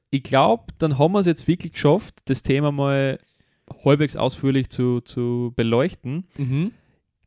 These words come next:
Speaker 1: Ich würd sagen, wir starten in unserem nächsten Part, Facts der Woche.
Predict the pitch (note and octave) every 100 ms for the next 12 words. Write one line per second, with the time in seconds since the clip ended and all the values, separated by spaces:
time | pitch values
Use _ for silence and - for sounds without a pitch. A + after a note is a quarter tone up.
0 | _ - C#3 E3 - C#3+ C#3+ E3 E3+ -
1 | _ _ _ _ - C3 - C#3+ C#3 -
2 | C#3+ C3 C3+ C3+ B2 B2 A#2+ C3 - -
3 | - A2+ A#2+ - - _ - - C#3 B2
4 | - - - _ F3 G3+ A#3 F#2+